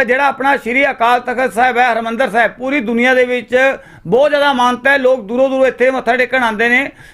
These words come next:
ਐਸ ਜੀ ਪੀ ਦਾ ਬਜਟ ਸਭ ਬਹੁਤ ਜ਼ਿਆਦਾ ਹੈ ਧਾਰਮਿਕ ਸਥਾਨਾਂ ਤੋਂ,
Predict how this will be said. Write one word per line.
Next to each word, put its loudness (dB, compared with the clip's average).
ਐਸ 2
ਜੀ -10
ਪੀ -6
ਦਾ 0
ਬਜਟ 0
ਸਭ -2
ਬਹੁਤ 0
ਜ਼ਿਆਦਾ 2
ਹੈ 2
ਧਾਰਮਿਕ -2
ਸਥਾਨਾਂ 0
ਤੋਂ, 0